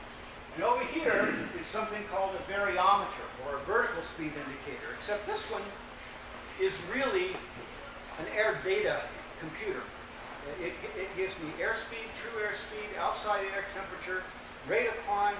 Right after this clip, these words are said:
rate of climb of the air mass. It gives me a, a tremendous amount of information in a little instrument that's only two and a quarter inches in diameter. I have a G P S behind. Uh, the G P S feeds that instrument and then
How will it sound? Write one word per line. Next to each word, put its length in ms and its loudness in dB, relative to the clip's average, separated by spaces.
rate 180 4
of 120 -4
climb 240 0
of 120 -2
the 100 -2
air 200 2
mass. 500 0
It 120 -6
gives 240 0
me 120 -4
a, 100 0
a 140 -2
tremendous 800 0
amount 180 -2
of 140 -4
information 560 -6
in 60 -2
a 80 2
little 280 6
instrument 520 -2
that's 140 -8
only 180 -2
two 80 -6
and 80 -4
a 80 -8
quarter 320 -4
inches 240 -8
in 60 -6
diameter. 640 -2
I 60 -4
have 200 6
a 40 2
G 180 -2
P 80 4
S 200 6
behind. 440 4
Uh, 240 4
the 140 0
G 100 -4
P 80 6
S 200 4
feeds 320 -4
that 280 8
instrument 400 -2
and 140 -2
then 260 4